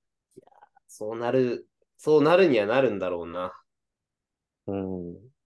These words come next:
Speaker 2: スマホとかも、どう、なんか、ま、俺ら、当時の俺らからしたらいきなり出てきたものだったじゃん。さすがに。
Speaker 1: うん。
Speaker 2: 子供からしたら。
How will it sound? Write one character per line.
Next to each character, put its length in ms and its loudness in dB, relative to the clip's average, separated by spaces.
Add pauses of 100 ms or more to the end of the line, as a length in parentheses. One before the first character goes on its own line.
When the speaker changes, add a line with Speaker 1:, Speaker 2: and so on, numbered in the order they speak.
(720)
Speaker 2:
ス 220 -8
マ 120 2
ホ 140 0
と 120 0
か 100 2
も、 340 -2 (400)
ど 300 0 (480)
う、 40 -4
な 80 0
ん 20 -14
か、 100 -2
ま、 200 -10
俺 220 6
ら、 240 6 (540)
当 240 6
時 140 -2
の 100 0
俺 160 4
ら 140 2
か 80 -4
ら 160 -6
し 80 -20
た 80 -6
ら 60 -6
い 140 -4
き 160 0
な 120 4
り 100 4
出 140 4
て 80 0
き 100 -20
た 120 0
も 120 -8
の 140 -2
だ 60 -8
っ 100 -20
た 80 -6
じ 80 -12
ゃ 40 -20
ん。 40 -20 (320)
さ 160 -2
す 160 -2
が 120 2
に。 180 -8 (840)
Speaker 1:
う 60 -10
ん。 300 -10 (100)
Speaker 2:
子 180 -4
供 280 -2
か 220 -4
ら 120 -2
し 120 -18
た 120 -10
ら。 140 -16